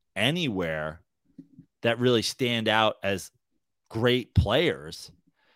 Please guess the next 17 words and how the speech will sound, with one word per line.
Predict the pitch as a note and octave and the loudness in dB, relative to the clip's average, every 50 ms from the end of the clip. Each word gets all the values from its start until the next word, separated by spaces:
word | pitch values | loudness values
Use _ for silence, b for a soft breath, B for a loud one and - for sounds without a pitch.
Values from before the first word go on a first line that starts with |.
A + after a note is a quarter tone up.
| _ _ _ _ | _ _ _ _
And | - C3 C#3 C#3 C3+ C3+ C3+ C3 B2+ B2+ A#2+ B2 - _ _ _ _ _ _ _ _ _ _ _ _ _ _ _ _ _ _ _ _ _ _ _ _ - | -2 0 2 2 4 4 4 4 2 0 -2 -6 -8 _ _ _ _ _ _ _ _ _ _ _ _ _ _ _ _ _ _ _ _ _ _ _ _ -18
m-, | C3+ C#3+ - _ | -18 -18 -8 _
I | - C#3 | -2 -2
guess | C3+ D#3+ F#3 F#3+ - | 0 0 0 0 0
the | A3+ E3+ | -2 -2
question | - - D3+ C#3 C3+ - C#3+ C3 | 2 4 4 4 4 2 -2 -2
is, | A#2+ A2 G2+ | 0 -2 -2
forget | - - - B2 A#2 - G3+ A3+ C4+ B3+ G3+ - | -4 -6 -6 -6 -2 0 0 0 0 0 0 2
Belichick | C#3 B2+ B2 B2 A#2+ A2+ - - C3 A#2 A2 - | 6 6 8 8 6 4 2 2 0 0 0 0
as | G#2+ F#2+ - - | -2 -4 -4 -6
a | - _ | -12 _
coach | - - - C3+ E3 G3 G#3+ - - - | -10 -2 2 4 4 4 4 2 -2 -6
right | F2 D#2 C#2+ D2+ | -6 -6 -6 -8
now, | F2 E2 D2+ D2+ D2+ D#2+ G2 A2 - _ _ _ _ _ _ _ _ _ _ _ _ _ _ _ _ _ _ _ | -10 -12 -10 -10 -12 -12 -14 -16 -20 _ _ _ _ _ _ _ _ _ _ _ _ _ _ _ _ _ _ _
because | - A#2 A2+ - - C3 B2 A#2+ G#2+ A#2 | -6 -4 -2 2 6 6 6 6 6 6
I | A2+ A2 | 4 2
think | - - D3 C#3+ C#3 C3+ B2 - - | 2 0 -2 0 0 0 -2 -4 -10